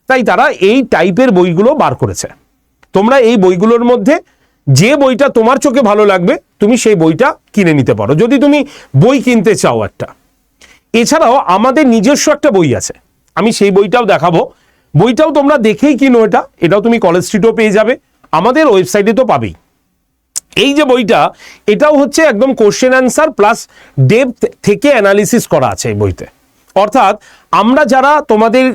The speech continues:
YouTube-এ রোজ পড়াই, পেইড ব্যাচে রোজ পড়াই, আমরাই এখানে কোশ্চেন দিয়েছি এবং এক একটা কোশ্চেনের, ওয়ান লাইনের কোশ্চেনের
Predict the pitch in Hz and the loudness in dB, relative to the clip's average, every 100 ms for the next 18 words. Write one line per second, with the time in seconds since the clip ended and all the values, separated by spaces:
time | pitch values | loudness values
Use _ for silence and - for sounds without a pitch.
0 | 160 160 202 226 220 254 240 254 196 233 | -2 0 2 2 2 0 2 2 2 0
1 | - 202 196 185 185 _ _ _ _ 196 | 0 -2 0 0 -2 _ _ _ _ -2
2 | 196 190 214 - 190 190 - 190 170 151 | 0 0 0 0 2 0 0 -2 0 -2
3 | 156 _ _ _ - 202 269 311 233 269 | -6 _ _ _ -4 0 0 0 0 0
4 | 294 226 - 202 143 117 - - _ _ | 0 -2 0 -2 0 -2 -4 -12 _ _
5 | _ _ _ 208 254 262 294 - 175 277 | _ _ _ -2 0 0 -2 -4 -6 -6
6 | - 311 294 220 - - 220 156 180 - | -4 -4 0 -2 -2 -2 0 0 -2 -8
7 | _ - 156 196 240 269 294 311 269 220 | _ -4 0 0 2 2 2 0 0 -2
8 | - 262 220 151 | 0 -2 0 0